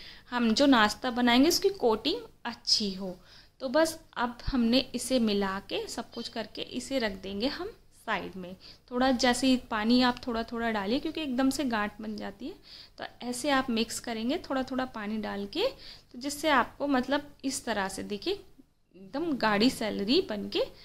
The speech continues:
तैयार होनी चाहिए। इसे रख देते हैं हम साइड में। तो अब हमारे ब्रेड क्रम्ब तैयार है,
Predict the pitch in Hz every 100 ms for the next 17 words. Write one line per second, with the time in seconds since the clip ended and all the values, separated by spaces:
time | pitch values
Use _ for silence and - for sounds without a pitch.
0 | - _ 320 294 214 202 190 180 185 190
1 | 190 190 - 247 285 277 262 233 262 262
2 | 262 262 247 226 196 202 247 381 277 240
3 | 240 220 220 202 196 190 - 226 233 247
4 | 233 226 233 254